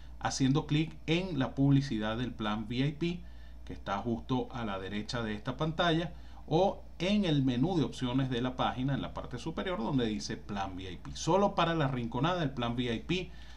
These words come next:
de las mantequillas del treinta G. W W W punto labanca punto com, la forma más fácil para jugar, para ganar y también para cobrar. Combo novecientos de Quorum Telecom. Recuerden que este es un servicio exclusivo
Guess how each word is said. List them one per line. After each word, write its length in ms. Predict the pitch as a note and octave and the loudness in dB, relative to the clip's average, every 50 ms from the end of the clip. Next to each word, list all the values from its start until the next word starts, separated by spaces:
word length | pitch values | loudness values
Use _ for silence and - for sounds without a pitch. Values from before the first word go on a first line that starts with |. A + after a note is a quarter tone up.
| - - - | -14 -8 -2
de 160 | B2 B2+ B2+ | 0 2 2
las 140 | A#2+ G#2 G#2+ | 2 0 0
mantequillas 760 | A2+ A2+ G#2+ A2 G2+ - G#2+ G2+ G2 G2 G2+ G2 - - G2+ | -2 -2 -2 -4 -6 -4 -4 -6 -4 -4 -6 -6 -6 -8 -8
del 200 | G2+ F2 E2+ - | -8 -8 -8 -8
treinta 400 | - F2+ F2 E2+ E2 - E2+ - | -8 -8 -6 -8 -8 -8 -10 -10
G. 160 | - - D#2 - - - - - - - - - - - - - - | -10 -12 -12 -12 -14 -14 -14 -14 -14 -14 -12 -12 -12 -12 -12 -4 0
W 140 | - E3+ G3+ | 2 2 4
W 300 | - A3 G#3 F#3+ E3+ D#3 | 4 6 6 8 8 6
W 160 | D3 D#3 E3+ | 6 4 4
punto 360 | D#3+ - F#3 F#3 F3+ F3 F3+ E3 | 2 0 0 -2 0 2 2 4
labanca 440 | C#3+ A#2+ B2+ C#3 C#3+ C#3 C#3 D3+ | 4 4 6 4 4 4 2 -2
punto 340 | C#3+ - C#3+ C#3 C#3 C#3+ C#3 | 0 4 4 4 4 4 0
com, 240 | C#3 D#3+ G3+ G#3 G3 | 2 2 4 4 4
la 80 | E3 C#3+ | 2 2
forma 320 | - - B2 B2+ B2+ B2 | 0 0 2 4 4 4
más 160 | A#2+ A#2 - | 2 0 0
fácil 400 | - - D3+ D#3+ D#3 - D#3+ D#3 | 2 2 4 4 4 0 -2 -2
para 240 | - - A#2 A2 F#2+ | 0 0 0 0 0
jugar, 380 | G2+ G2+ G2+ A2+ A#2+ B2+ - - | -2 -2 0 0 0 0 0 -2
para 180 | A#2 G#2 G2+ | -4 -4 -2
ganar 320 | F#2+ F#2+ G#2 B2 D#3 F3 F3+ | -4 -2 2 2 2 2 2
y 60 | D#3 | -2
también 460 | - - G2+ F#2+ F2+ F2+ G2 G#2+ G#2+ | -2 -4 -4 -4 -6 -4 -6 -6 -4
para 260 | - B2+ A#2+ B2 - | -2 -2 -2 -2 -2
cobrar. 480 | - A#2+ C3 D3 E3+ F3+ C#3+ C#3 - - - - - - - - - - - - - | -2 -2 0 2 4 2 2 0 -4 -8 -12 -12 -12 -12 -14 -14 -14 -14 -14 -8 -2
Combo 260 | - B2+ C3 C3 C#3 | 0 2 4 4 4
novecientos 840 | C3 B2+ A2+ A2 G#2 - - C#3+ D#3 E3+ E3+ D3+ F#3 F3 D#3+ - - | 4 4 2 0 0 0 2 2 4 4 2 0 -2 -4 -4 -4 -4
de 120 | A2 G#2 | -6 -6
Quorum 360 | - - A#2 A#2 A#2 A2+ G#2+ - | -4 -2 -2 0 0 -2 -4 -4
Telecom. 420 | A2+ G2+ G2+ G#2 - C#3+ E3 D#3+ | -4 -6 -6 -4 -2 0 0 0
Recuerden 400 | C#3 A#2+ - - A#2+ C#3+ D#3+ D#3+ | 0 -2 -2 -2 0 0 0 0
que 100 | - D#3 | 0 -2
este 160 | C#3+ - E3+ | -2 0 0
es 140 | D#3 C#3+ - | 0 0 0
un 120 | D#3+ D3 | 0 0
servicio 680 | C#3+ - D3 C3 A#2+ A#2+ D3+ F3+ E3+ - - F3 E3 - | 0 0 0 0 2 2 2 2 0 -2 -2 -2 -2 -2
exclusivo 920 | - C3 - - - - - A2+ G#2 - - F3 F3+ F#3+ G3+ F#3+ F#3+ F#3+ | -2 -4 -6 -6 -6 -4 -4 -2 -2 -2 -2 -2 -2 0 0 0 -2 -4